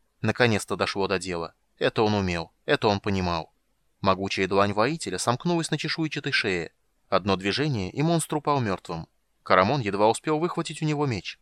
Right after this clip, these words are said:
Труп драконида окаменел. «Карамон, сзади!» — завопил Тасельхов.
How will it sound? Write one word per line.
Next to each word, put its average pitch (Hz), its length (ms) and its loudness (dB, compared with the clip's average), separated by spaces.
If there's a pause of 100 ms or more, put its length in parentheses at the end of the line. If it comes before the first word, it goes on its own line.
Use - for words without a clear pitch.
(140)
Труп 113 180 -4
драконида 107 520 0
окаменел. 101 520 -2 (760)
«Карамон, 220 440 6 (120)
сзади!» — 190 480 2 (140)
завопил 101 400 0
Тасельхов. - 600 -6